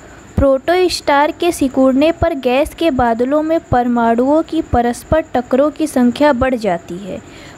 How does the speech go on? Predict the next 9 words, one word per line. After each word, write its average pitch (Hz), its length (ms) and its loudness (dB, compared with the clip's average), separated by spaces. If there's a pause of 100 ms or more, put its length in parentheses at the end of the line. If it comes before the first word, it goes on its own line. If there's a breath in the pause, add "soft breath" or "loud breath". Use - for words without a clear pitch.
(120)
फलतः 269 440 2
हाइड्रोजन 247 720 0
से 330 160 0
हीलियम 262 520 2
के 311 220 0
नाभिक 240 520 0 (440 loud breath)
बनने 254 460 2
लगते 220 380 -4
हैं। 190 240 -8